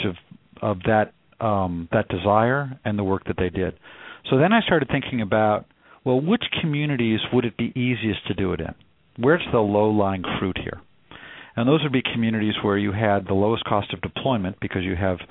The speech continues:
high-density pre-existing assets, uh, and also high demonstrated demand. And now there's a set of communities, I'll tell you which they are in a second, though you probably already know this,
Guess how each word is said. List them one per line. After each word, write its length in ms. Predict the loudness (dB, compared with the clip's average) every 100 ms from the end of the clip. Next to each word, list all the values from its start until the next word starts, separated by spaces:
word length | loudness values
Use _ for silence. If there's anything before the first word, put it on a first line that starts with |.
| -20 -20 -4
high-density 880 | -2 0 0 -2 -4 -2 -2 -4 -10 -4
pre-existing 560 | -4 -2 -4 -4 -4
assets, 400 | -4 -4 -4 -6 -10 -20 _ _ _ _ _ _ _ _ -14 -14 -14 -20 -4
uh, 200 | 2 2 4
and 160 | 4
also 380 | 4 4 4 2
high 240 | 4 4 6
demonstrated 580 | 4 2 0 0 0 -2
demand. 460 | -2 -2 -2 -6 -14 _ _ -20 -20 -20 _ _ _ _ _
And 120 | -2 2
now 100 | 2
there's 160 | 0
a 100 | 0 2
set 120 | 2
of 60 |
communities, 480 | 0 -2 0 0 0 0
I'll 240 | 0 -2 -4
tell 120 | -2
you 100 | 0
which 120 | -2 -2
they 60 | -2
are 160 | 0 -2
in 60 |
a 100 | -2
second, 280 | -2 -2 -2
though 60 | -4
you 100 | -2
probably 300 | 0 0 0
already 200 | -2 -4
know 180 | -4 -2
this, 160 | -4